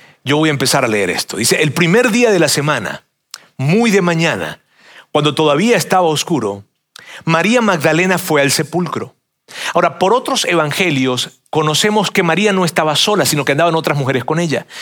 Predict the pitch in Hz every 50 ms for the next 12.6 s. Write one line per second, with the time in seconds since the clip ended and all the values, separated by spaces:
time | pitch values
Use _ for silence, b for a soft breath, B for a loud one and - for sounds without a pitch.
0 | B B B 190 - 202 202 202 254 254 254 - 294 302 294 277 220 214 202 208
1 | 220 214 226 202 185 165 156 165 175 175 165 - 170 - - 208 214 190 143 147
2 | - - - B B B B B B 170 - - 190 - 208 226 220 240 208 -
3 | 226 208 185 156 131 127 127 123 B B B B B - 156 175 196 190 185 -
4 | - _ - 185 170 165 - - 151 151 156 180 185 175 143 139 135 127 123 _
5 | _ - 151 123 117 170 190 208 185 151 135 135 139 - - 135 123 - - 175
6 | 170 147 135 - 135 135 127 127 135 120 - 160 127 - - 202 208 214 202 185
7 | 165 - - 220 226 208 185 156 147 123 147 139 - 139 135 147 160 156 165 170
8 | 165 160 147 156 165 156 - 160 151 123 131 127 - 180 151 - - 151 135 131
9 | - - 208 170 123 B B B 170 B - 165 147 - 139 127 120 117 151 220
10 | 254 254 247 233 185 - - 185 175 170 156 - 185 170 160 131 - - 127 123
11 | 117 B B B B B B - 180 208 214 - - 185 175 185 196 180 165 165
12 | 143 - 196 214 196 - - 160 123 - - -